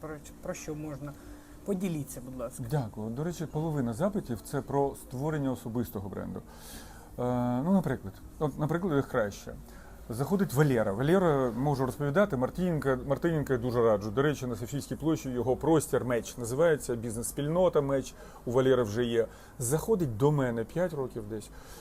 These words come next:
Speaker 2: як продавець в одному з магазинів, до речі, на Софійській площі, класний італійський магазин «Ісая».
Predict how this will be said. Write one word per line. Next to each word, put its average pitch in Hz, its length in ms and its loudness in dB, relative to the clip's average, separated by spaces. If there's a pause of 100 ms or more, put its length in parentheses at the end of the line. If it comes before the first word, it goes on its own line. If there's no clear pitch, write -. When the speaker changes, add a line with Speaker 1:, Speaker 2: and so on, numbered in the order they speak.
(140)
Speaker 2:
як 175 400 2
продавець 147 580 4
в 139 80 -2
одному 151 340 2
з 113 40 -4
магазинів, 123 720 0
до 131 180 4
речі, 156 260 4
на 143 120 2
Софійській 151 580 2
площі, 143 520 -6 (300)
класний 202 440 6
італійський 175 380 -2
магазин 147 440 0
«Ісая». 101 460 0